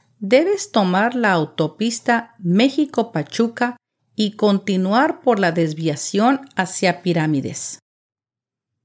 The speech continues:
Si piensas visitar Teotihuacán y piensas subir a las pirámides, tienes que tener en cuenta el clima.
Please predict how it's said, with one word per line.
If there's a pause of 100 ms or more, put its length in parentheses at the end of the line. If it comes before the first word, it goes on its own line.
(460)
Si
piensas
visitar
Teotihuacán (540)
y
piensas
subir
a
las
pirámides, (440)
tienes
que
tener
en
cuenta
el
clima.